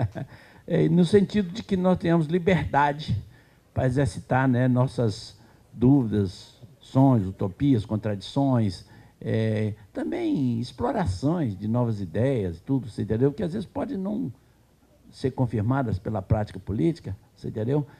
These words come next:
Mas é assim que se avança, senão você fica no conservadorismo de princípio, o que não tem nada a ver com o que é, nós temos, né,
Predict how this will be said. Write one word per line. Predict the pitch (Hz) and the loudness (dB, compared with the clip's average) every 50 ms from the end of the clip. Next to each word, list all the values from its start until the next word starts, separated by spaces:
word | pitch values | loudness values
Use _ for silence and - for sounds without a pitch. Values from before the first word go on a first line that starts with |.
| - _ _ _ | -20 _ _ _
Mas | - 156 160 165 180 185 190 | -4 -2 0 0 0 0 0
é | 226 | -2
assim | 226 214 - - 202 247 | -2 -2 0 -2 -2 0
que | - 339 | -2 -6
se | - - - - | -6 -6 -10 -10
avança, | 339 330 269 180 180 180 170 180 165 | -10 -6 -4 -2 -2 -2 -2 -6 -12
senão | - - - 165 170 | -8 -6 -4 -4 -4
você | 175 196 175 - - | -4 -6 -8 -10 -12
fica | 160 196 240 247 | -12 -6 -6 -4
no | 196 196 | -4 -4
conservadorismo | 185 208 185 - 202 202 170 175 160 143 147 147 175 214 220 175 165 151 - - - - - _ _ _ _ | -4 -6 -4 -2 -2 0 0 0 -2 0 0 2 4 4 4 4 2 -2 -4 -6 -18 -20 -20 _ _ _ _
de | - 151 214 254 247 | 4 6 6 6 6
princípio, | 254 - 254 233 214 - - 202 190 190 196 - 110 - - - - _ _ _ _ _ | 4 2 0 0 0 0 2 2 2 4 4 0 -2 -4 -6 -14 -18 _ _ _ _ _
o | 208 160 | -12 -10
que | 156 - | -8 -4
não | 185 175 165 | -4 -2 -2
tem | 143 - 143 | -2 -2 -2
nada | 135 127 131 143 160 165 | -2 -2 -2 -2 -2 -2
a | 156 | -2
ver | 120 117 120 135 | 0 0 -2 -2
com | 131 - 151 | -2 -4 -6
o | 151 | -6
que | 143 - - 147 135 | -6 -6 -6 -4 -2
é, | 123 123 135 147 160 - - _ _ _ _ _ _ _ _ _ _ | 0 0 0 0 -2 -6 -16 _ _ _ _ _ _ _ _ _ _
nós | - 117 117 117 120 127 131 | -4 -2 0 0 0 0 -2
temos, | - - 123 123 131 135 127 | -4 -2 2 2 4 4 4
né, | 113 127 135 147 151 143 | 4 4 4 2 2 0